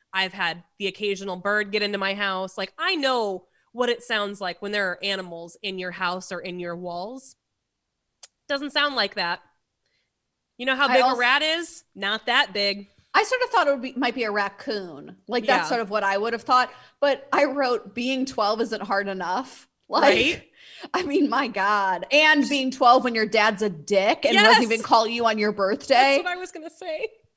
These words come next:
Speaker 2: Useless. They're all like, "Where's her father?" And I really want the mom to be like, "He's fucking useless. Like, I'm gonna call him right now." Like,
Speaker 1: Right?
Speaker 2: please. You know, if that movie was made today, he would show up.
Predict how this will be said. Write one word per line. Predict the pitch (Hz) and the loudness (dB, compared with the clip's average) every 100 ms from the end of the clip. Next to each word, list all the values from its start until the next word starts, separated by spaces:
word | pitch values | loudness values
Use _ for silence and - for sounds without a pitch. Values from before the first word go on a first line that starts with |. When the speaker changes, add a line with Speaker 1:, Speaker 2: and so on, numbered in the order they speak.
| _ _ _ | _ _ _
Speaker 2:
Useless. | 180 175 196 190 - 202 | -14 -8 -8 -6 -2 2
They're | 294 277 | 8 10
all | 285 | 10
like, | 277 262 - | 8 4 0
"Where's | 214 247 269 349 | 4 6 6 4
her | 226 | 0
father?" | - 202 214 208 | 4 6 6 4
And | 202 | 2
I | 214 | 2
really | 233 233 | 2 2
want | 226 | 2
the | 220 | 2
mom | 208 208 | 2 2
to | |
be | 214 | -2
like, | 202 202 202 - _ | 0 -2 -2 -12 _
"He's | - 403 403 - | -4 -4 -2 2
fucking | 392 415 302 | 4 4 0
useless. | 320 403 453 359 226 220 | 2 4 4 4 0 2
Like, | 269 | 2
I'm | 285 | 4
gonna | 302 302 | 4 2
call | 302 277 285 | 6 6 8
him | 359 262 | 4 2
right | 254 247 208 | 2 0 0
now." | 196 208 240 277 370 | 0 2 2 2 0
Like, | 240 233 220 | 2 4 4
Speaker 1:
Right? | 190 214 | -2 -6
Speaker 2:
please. | 208 214 202 190 180 - - - | -4 -4 -4 -6 -8 -12 -20 -6
You | 294 359 311 | -2 0 4
know, | 294 285 262 | 6 6 4
if | 262 | 4
that | 233 233 | 0 0
movie | 220 226 | -4 -2
was | 220 | -2
made | 220 214 208 | -2 -4 -4
today, | 226 196 196 214 247 - _ - | -4 0 2 2 -2 -8 _ 0
he | 302 | 2
would | 240 226 220 | 4 4 2
show | - 175 87 | 0 -2 -4
up. | - - | -8 -14